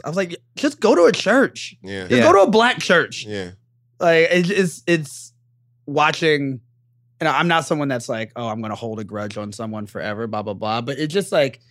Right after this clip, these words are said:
Speaker 1: it literally is like, "Oh, wow." It's not a good thing if Kanye knows, knows all he has to do is bring out a choir, and then everyone be like, "Yo, that's my guy."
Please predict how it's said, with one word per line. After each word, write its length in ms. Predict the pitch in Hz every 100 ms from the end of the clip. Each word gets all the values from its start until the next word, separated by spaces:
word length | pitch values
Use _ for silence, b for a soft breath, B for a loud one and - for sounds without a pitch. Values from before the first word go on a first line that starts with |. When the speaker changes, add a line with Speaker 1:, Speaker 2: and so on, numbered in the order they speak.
| _
Speaker 1:
it 120 | - 165
literally 240 | 180 180
is 60 | 139
like, 120 | 123
"Oh, 140 | 131 143
wow." 420 | 139 139 107 104 _ _ _ -
It's 100 | 165
not 120 | 254
a 60 | 226
good 240 | 160 165
thing 120 | 160 151
if 120 | 135
Kanye 300 | 151 147 139
knows, 180 | 135 120 -
knows 240 | 135 131 117
all 180 | 117 131
he 120 | 135
has 200 | 127 120
to 80 | 120
do 320 | 117 117 113 104 _ _ _
is 460 | - 113 101 101 - _ _ _ -
bring 200 | 120 113
out 260 | 107 -
a 40 | 101
choir, 460 | 110 92 80 113 -
and 160 | - 107
then 160 | 107 98
everyone 320 | 113 113 110
be 80 | 107
like, 200 | 95 -
"Yo, 240 | - 69 95 -
that's 160 | - -
my 80 |
guy." 320 | 78 62 60